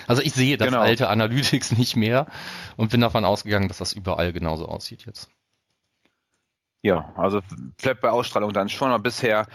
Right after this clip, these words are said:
Speaker 2: nicht wundern, wenn, wenn's nur anders aussieht. Aber, äh,
Speaker 1: Also wenn
Speaker 2: schauen wir
Speaker 1: ich's
Speaker 2: mal, wie
Speaker 1: kriege,
Speaker 2: man
Speaker 1: dann
Speaker 2: damit
Speaker 1: kriegt's
Speaker 2: arbeiten
Speaker 1: demnächst
Speaker 2: kann.
Speaker 1: auch jeder andere, <laughs> weil ich hab da nichts irgendwie beantragt, mich für eine Beta angemeldet oder sonst was.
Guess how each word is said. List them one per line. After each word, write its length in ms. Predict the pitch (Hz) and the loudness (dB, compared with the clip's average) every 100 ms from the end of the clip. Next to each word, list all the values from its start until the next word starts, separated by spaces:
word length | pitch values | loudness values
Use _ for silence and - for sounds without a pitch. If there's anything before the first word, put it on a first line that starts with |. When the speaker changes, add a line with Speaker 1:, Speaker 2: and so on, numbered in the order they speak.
| - | -8
Speaker 2:
nicht 180 | 127 117 | -4 -2
wundern, 240 | 123 113 107 | -2 -2 -2
wenn, 80 | |
wenn's 200 | 110 110 | -2 -2
nur 80 | 107 | -2
anders 260 | 98 98 - | 0 -2 -2
aussieht. 600 | 98 101 - 92 90 - _ _ _ | -2 -2 -2 -4 -4 -8 _ _ _
Aber, 800 | - 113 120 117 107 110 107 101 | -2 2 2 4 4 4 4 0
äh, 40 | - _ _ _ _ _ - | -6 _ _ _ _ _ -10
Speaker 1:
Also 180 | 123 135 | -4 0
wenn 80 | 147 | 2
Speaker 2:
schauen 20 | |
wir 0 | |
Speaker 1:
ich's 60 | 196 | 2
Speaker 2:
mal, 160 | 135 | 2
wie 40 | 180 | 0
Speaker 1:
kriege, 240 | 180 151 | -2 0
Speaker 2:
man 20 | |
Speaker 1:
dann 100 | 135 | -2
Speaker 2:
damit 140 | 123 90 | 0 -2
Speaker 1:
kriegt's 100 | - | 2
Speaker 2:
arbeiten 180 | 87 - | 2 2
Speaker 1:
demnächst 200 | 135 135 | 2 0
Speaker 2:
kann. 80 | - | -2
Speaker 1:
auch 80 | 117 | -2
jeder 260 | 127 127 110 | -2 0 0
andere, 380 | 135 127 113 | -2 -2 -2
<laughs> 0 | |
weil 80 | 113 120 | -4 -6
ich 320 | 131 143 - - | -4 -4 -4 -8
hab 100 | - | -6
da 100 | 131 | -4
nichts 300 | 120 123 - | -2 -4 -8
irgendwie 320 | 117 113 117 | -10 -10 -10
beantragt, 720 | 110 117 117 - 107 107 107 123 | -6 -6 -6 -8 -6 -4 -6 -12
mich 120 | - | -10
für 60 | 117 | -8
eine 100 | 104 | -6
Beta 320 | 107 117 107 | -8 -8 -10
angemeldet 580 | 98 101 95 95 95 - | -8 -8 -8 -8 -10 -12
oder 120 | 92 | -14
sonst 260 | 92 98 - | -12 -12 -12
was. 180 | 87 | -14